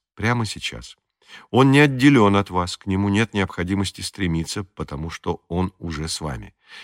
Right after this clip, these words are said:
Есть известное дзенское изречение: «Жемчужина в твоей ладони». Не где-то еще в другом месте, а прямо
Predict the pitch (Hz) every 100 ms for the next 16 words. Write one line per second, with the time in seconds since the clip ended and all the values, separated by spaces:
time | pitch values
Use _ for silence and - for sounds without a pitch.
0 | - - 95 123 117 _ 113 95 90 127
1 | 139 - 117 113 113 107 - _ _ -
2 | 76 110 104 - 104 98 101 107 - 107
3 | 92 98 95 110 101 - 127 110 120 120
4 | 113 - _ _ _ _ - 101 104 104
5 | 101 98 101 92 80 65 53 104 82 _
6 | _ _ _ _ _ _ _ - 104 107
7 | 101 135 127 127 117 - - 131 90 78
8 | 107 117 104 82 67 98 104 - - 80
9 | - 117 135 110 98